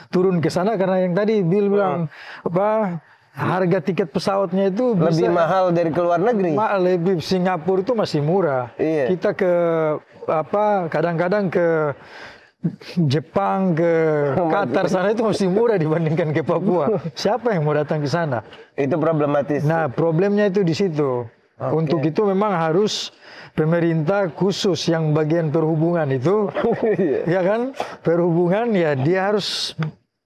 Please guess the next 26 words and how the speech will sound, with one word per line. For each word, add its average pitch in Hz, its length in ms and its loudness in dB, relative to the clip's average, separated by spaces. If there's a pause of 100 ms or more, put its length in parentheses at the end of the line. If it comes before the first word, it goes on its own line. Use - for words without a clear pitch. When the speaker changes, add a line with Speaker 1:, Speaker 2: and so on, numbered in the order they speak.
(580)
Speaker 2:
Atasi 151 440 0
hal 160 240 4
itu. 180 200 0
Speaker 1:
atasi 170 520 0 (160)
itu. 139 340 -2 (640)
Speaker 2:
Iya, 120 440 -2
itu - 280 -2
bisa 147 220 0
Speaker 1:
Ya. 135 160 2
Speaker 2:
jadi 131 220 0
salah 120 260 0
satu 123 640 0 (460)
Speaker 1:
Jadi 185 180 0
kalau - 220 2
Speaker 2:
dampak 185 160 4
Speaker 1:
mungkin 185 120 2
Speaker 2:
baik 143 140 4
Speaker 1:
dengan 156 160 0
Speaker 2:
ya. 147 140 0
Speaker 1:
dampak 147 400 -2
harga 147 480 0
tiketnya 156 540 -2
itu 147 160 -2
yang 151 200 0
murah, 151 460 0 (800)
ya, 170 380 0